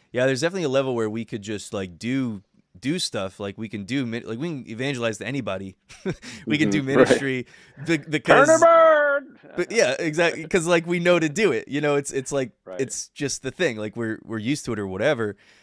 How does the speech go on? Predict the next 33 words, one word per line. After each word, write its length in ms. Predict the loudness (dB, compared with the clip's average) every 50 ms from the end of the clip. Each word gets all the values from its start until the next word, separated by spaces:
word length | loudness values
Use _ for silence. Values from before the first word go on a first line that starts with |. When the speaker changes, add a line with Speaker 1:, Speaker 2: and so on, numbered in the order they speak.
| _ _ _
Speaker 1:
But 240 | -4 -4 -4 -4 -6
when 160 | -4 -4 -4
Speaker 2:
Right. 40 | -4 -4
Speaker 1:
it's 240 | -6 -8 -10 -12
led 560 | -12 -12 -8 -4 0 2 2 2 2 0 -2 -2
by 200 | -2 -2 -2 -2
the 120 | -4 -4
Spirit, 540 | -4 -4 -4 -4 -4 -4 -4 -4 -4 -6 -8
when 160 | -10 -12 -10
God 280 | -6 -4 -2 -2 -2 -2
leads 380 | -4 -4 -4 -4 -4 -4 -6
you 80 | -8 -10
to 260 | -10 -10 -10 -10 -10
that 360 | -8 -4 -2 0 0 -2 -4 -8
person, 500 | -12 -12 -10 -10 -10 -10 -10 -10 -10 -10
when 140 | -10 -8
God 300 | -6 -4 -4 -4 -4 -6 -10 _ -20 -20
Speaker 2:
Mm-hmm. 260 | -20 -20 -20 -20 -10
Speaker 1:
gives 240 | -6 -6 -4 -4 -4
you 60 | -4
the 120 | -4 -4 -4
words 380 | -4 -4 -6 -6 -6 -6 -10 -10
to 100 | -8 -4
say 480 | -4 -4 -2 -4 -4 -6 -6 -6 -10
to 160 | -12 -14 -16
this 340 | -16 -12 -10 -8 -8 -8 -8
person, 560 | -10 -10 -10 -8 -8 -8 -8 -8 -10 -12 -14 -18 _ _ _ _ _ _ _ _ _ _ _ _
oh 300 | 0 2 2 2 2 0
man, 220 | -2 -4 -8 -8 -8
it 80 | -10
ju-, 240 | -8 -8 -8 -8 -8 -8
it's 180 | -10 -8 -6
so, 520 | -6 -4 -2 -2 0 0 -2 -4 -6 -10